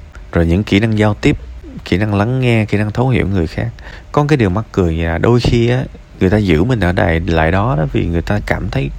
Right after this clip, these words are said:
cực, cực kỳ tội lỗi. Khi mà đuổi mình, tại vì mình quá dễ thương, thì cái sự dễ thương cũng là một cái lợi thế cạnh tranh đấy.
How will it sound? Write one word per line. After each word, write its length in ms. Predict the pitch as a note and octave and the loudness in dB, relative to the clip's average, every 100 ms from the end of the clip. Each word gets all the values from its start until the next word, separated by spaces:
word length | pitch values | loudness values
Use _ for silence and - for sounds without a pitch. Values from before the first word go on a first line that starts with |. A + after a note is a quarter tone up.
| - | -12
cực, 140 | - - - | -14 -14 0
cực 280 | A2 - - | 0 0 -2
kỳ 320 | G#2+ F2+ E2 - | 0 2 0 2
tội 180 | E2 | 2
lỗi. 420 | F2 D#2 D#2+ C3 F3+ - - - - - - - - - | 4 2 0 -2 -4 -4 -4 -2 -4 -6 -4 -2 0 0
Khi 200 | - A#2+ | 2 2
mà 180 | A2 F2 | 4 2
đuổi 240 | E2 D#2 A#2+ | 2 2 2
mình, 220 | A2+ - - - - - | -2 -4 -8 -12 -14 -6
tại 120 | - E2+ | -2 0
vì 100 | E2+ | 0
mình 240 | E2+ D#2+ | -2 0
quá 180 | F2 C3 | 0 2
dễ 200 | A2+ E2+ | 2 0
thương, 340 | A2+ G#2+ G2+ - - | 0 0 -2 -4 -4
thì 100 | - | -2
cái 120 | A2+ | -2
sự 140 | - | 0
dễ 240 | F2 E2 G2 | 2 4 4
thương 280 | C3 A#2+ G#2+ | 4 2 2
cũng 180 | G#2 | -2
là 60 | G#2+ | -2
một 80 | F#2+ | 0
cái 120 | G#2 | 0
lợi 200 | F#2 D2+ | 0 0
thế 160 | E2+ B2 | -2 0
cạnh 180 | F2 C2+ | 0 0
tranh 200 | F#2+ G2 | 0 0
đấy. 100 | A2 | -4